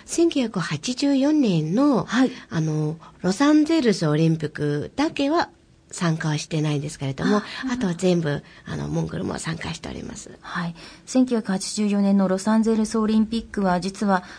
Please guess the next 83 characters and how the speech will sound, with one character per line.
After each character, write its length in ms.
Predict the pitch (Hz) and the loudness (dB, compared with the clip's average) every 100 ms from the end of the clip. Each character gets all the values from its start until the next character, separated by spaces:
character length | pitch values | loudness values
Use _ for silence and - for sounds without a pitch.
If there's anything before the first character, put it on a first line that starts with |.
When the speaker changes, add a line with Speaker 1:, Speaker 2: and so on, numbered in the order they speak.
| - 202 | -12 -4
Speaker 2:
あ 100 | 196 | -2
の、 340 | 190 185 185 - - - - - - - | 0 -2 -4 -8 -16 -18 -20 -20 -10 2
当 140 | 311 | 2
時 120 | 240 | 4
の 220 | 214 180 - | 4 2 0
ソ 160 | - | 2
連、 220 | 262 175 - | 4 2 0
今 220 | 240 196 | 2 2
の 100 | 175 | 0
ロ 80 | 220 | -2
シ 220 | 214 226 | 0 2
ア 60 | 202 | 2
に 100 | 170 | 2
倣 240 | 180 202 | 2 0
っ 80 | 208 | 0
て、 420 | - - - 214 | -6 -14 -4 0
Speaker 1:
は 80 | 208 | 0
い。 80 | 208 _ _ _ _ - | -4 _ _ _ _ 0
Speaker 2:
と 120 | 320 | 2
い 60 | |
う 60 | 302 | 2
こ 100 | 294 | 0
と 120 | 277 | 0
で 100 | 220 | -2
す 160 | - 170 | -2 -4
よ 80 | 160 | 0
ね。 280 | 202 233 233 | 0 0 2
Speaker 1:
は 160 | 208 | 2
い、 80 | 180 | 2
そ 160 | 190 185 | 0 -2
う 60 | |
で 120 | 175 165 | -2 -6
す 120 | 170 | -2
よ 80 | 170 | 2
ね。 40 | |
Speaker 2:
ボ 120 | 262 | 2
イ 160 | - - | 2 0
コ 60 | |
ッ 40 | - | -2
ト 120 | 226 | -2
し 100 | 220 | -4
た 100 | 175 | -4
ん 60 | 160 | -4
で 80 | 165 | -4
し 80 | |
た 80 | - | -8
っ 60 | 160 | -10
け？ 200 | - 160 - - | -8 -10 -8 -2
Speaker 1:
は 200 | 214 202 | 0 2
い。 160 | 160 - - - | -2 -10 -20 -4
Speaker 2:
う 20 | 190 | 0
ー 40 | |
ん。 1040 | 226 233 233 226 220 214 208 208 202 208 - - - | 2 4 2 2 2 0 0 -2 -4 -8 -14 -20 -12
た 100 | 403 | -6
だ、 120 | 359 | -4
そ 100 | 339 | -4
れ 140 | 370 415 | -6 -4
以 40 | |
外 200 | 415 381 | -4 -2
の 260 | 370 381 - _ - | -2 -4 -6 _ 0
オ 80 | 226 | 2
リ 80 | |
ン 60 | 226 | 2
ピ 100 | 226 | 0
ッ 40 | |
ク 80 | 226 | -4
は 100 | 190 | -4
こ 100 | 208 | 0
れ 80 | 202 | 0
ま 80 | 190 | 0
で 80 | 165 | 0
ず 180 | 226 | 2
っ 40 | 269 | 2
と 80 | 294 | 2
参 180 | 254 220 | 0 0
加 100 | 196 | -2
を 60 | |
し 80 | - | -4
て 80 | 165 | -6
い 60 | |
る。 80 | 147 | -4
Speaker 1:
は 180 | 175 | -2
い。 80 | 170 | -4